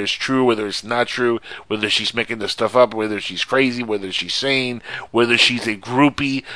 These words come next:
I mean, this is part of the train of thought that you're gonna have when you're listening to somebody like her speak their mind. Same thing when you listen to Laura Eisenhower and you have her come on the show speaking what she speaks about her story.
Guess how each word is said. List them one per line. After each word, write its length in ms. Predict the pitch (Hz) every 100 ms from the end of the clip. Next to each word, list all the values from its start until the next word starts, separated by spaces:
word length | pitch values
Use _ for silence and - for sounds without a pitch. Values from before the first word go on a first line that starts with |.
| -
I 60 | 117
mean, 240 | 127 123
this 200 | 151 -
is 80 | 151
part 220 | - 147
of 60 | 131
the 100 | 120
train 280 | - 135 120
of 80 |
thought 220 | - 139 120
that 60 |
you're 140 | 120 113
gonna 240 | 117 101
have 320 | 123 170 127
when 140 | 110 117
you're 120 | 110
listening 340 | 131 147 123
to 120 | -
somebody 400 | - 110 104 110
like 200 | 101 95 -
her 260 | 165 135 - - -
speak 320 | - - 135
their 120 | 123 120
mind. 360 | 190 156 98 - -
Same 240 | - 123 117
thing 300 | 127 127 123
when 120 | 123
you 60 |
listen 200 | 120 117
to 140 | 117 117
Laura 260 | 113 113 117
Eisenhower 540 | 151 147 120 104 98
and 120 | 98
you 100 | 107
have 180 | 104 113
her 120 | 156
come 200 | 185 127
on 80 | 107
the 80 | 98
show 280 | - 98 95 - -
speaking 440 | - - 131 120
what 100 | 113 107
she 140 | 170
speaks 360 | 185 - 110 -
about 220 | 110 101
her 100 | 98
story. 400 | - 104 101 98